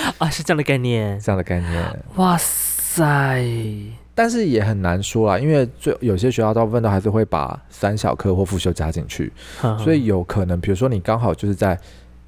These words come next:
Speaker 2: 整个排名的稍微末端一点点，一不小心你就会掉出榜外。
Speaker 1: 哦，就被挤掉了。
Speaker 2: 就会被挤掉，对。
Speaker 1: 哇塞。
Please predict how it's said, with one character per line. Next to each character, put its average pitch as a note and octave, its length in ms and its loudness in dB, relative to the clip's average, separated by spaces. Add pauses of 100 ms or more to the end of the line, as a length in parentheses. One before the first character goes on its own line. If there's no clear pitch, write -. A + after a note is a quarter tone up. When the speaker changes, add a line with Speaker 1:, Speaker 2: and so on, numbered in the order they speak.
Speaker 2:
整 - 140 0
个 F#2+ 100 -4
排 F#2 220 0
名 G2+ 180 0
的 G2 300 2
稍 B2 160 2
微 A2 100 4
末 A2+ 280 2
端 F#2+ 200 2
一 G2 60 -2
点 F2 200 0
点， E2+ 280 0
一 B2+ 80 0
不 C3 100 2
小 F#2+ 140 0
心 F#2+ 100 0
你 F2+ 40 -2
就 F#2+ 80 2
会 F#2 100 2
掉 F#2 160 0
出 F#2 140 0
榜 - 260 -4
外。 - 300 -4 (500)
Speaker 1:
哦， F3 840 2 (160)
就 D3 120 -4
被 E3 40 -2
挤 B2 200 -6
掉 G#2+ 280 0
了。 F#2+ 120 -8 (200)
Speaker 2:
就 G#2 140 0
会 - 20 2
被 F#2+ 120 2
挤 - 180 -10
掉， - 140 0 (100)
对。 - 200 -2
Speaker 1:
哇 D3 340 -2
塞。 - 680 -8